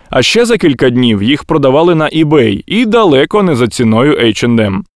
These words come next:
Дві тисячі дванадцятого року спільну колекцію з Comme des Garçons анонсував Supreme. Для американського бренду співпраця з маркою стала першим виходом у світ високої моди.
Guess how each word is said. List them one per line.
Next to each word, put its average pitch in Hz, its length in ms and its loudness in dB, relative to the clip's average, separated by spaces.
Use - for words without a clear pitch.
Дві 127 180 0
тисячі 180 360 0
дванадцятого 147 680 0
року 117 300 0
спільну 185 380 0
колекцію 151 480 0
з - 60 -6
Comme 151 220 0
des 135 100 2
Garçons 220 480 0
анонсував 131 580 -2
Supreme. 131 520 -2
Для 135 180 0
американського 170 840 0
бренду 170 440 0
співпраця 151 600 -2
з 123 60 -4
маркою 156 460 0
стала 180 320 0
першим 135 520 0
виходом 180 480 0
у 143 100 -2
світ 135 300 -2
високої 123 540 0
моди. 113 360 0